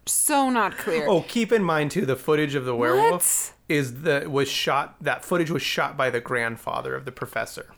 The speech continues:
Speaker 1: In nineteen oh five, yes.
Speaker 2: Yes,
Speaker 1: Okay,
Speaker 2: president. I
Speaker 1: wait,
Speaker 2: thought
Speaker 1: wait, wait,
Speaker 2: president
Speaker 1: wait,
Speaker 2: of
Speaker 1: wait.
Speaker 2: the college.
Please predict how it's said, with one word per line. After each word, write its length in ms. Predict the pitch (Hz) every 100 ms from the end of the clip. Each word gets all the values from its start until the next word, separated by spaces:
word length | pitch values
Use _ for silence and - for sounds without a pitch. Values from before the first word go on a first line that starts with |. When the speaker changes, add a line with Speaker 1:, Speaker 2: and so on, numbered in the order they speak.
| _
Speaker 1:
In 240 | 202 214
nineteen 500 | 202 185 185 - 185
oh 100 | 151
five, 260 | 160 104 85
yes. 360 | 151 98 - - -
Speaker 2:
Yes, 320 | 156 - - -
Speaker 1:
Okay, 60 | - 220
Speaker 2:
president. 300 | 226 180 151
I 100 | 208
Speaker 1:
wait, 60 | 247
Speaker 2:
thought 140 | 294
Speaker 1:
wait, 60 | 208
wait, 60 | 196
Speaker 2:
president 320 | 208 202 180
Speaker 1:
wait, 40 |
Speaker 2:
of 60 | 170
Speaker 1:
wait. 40 | 151
Speaker 2:
the 60 | -
college. 720 | - 214 185 127 - -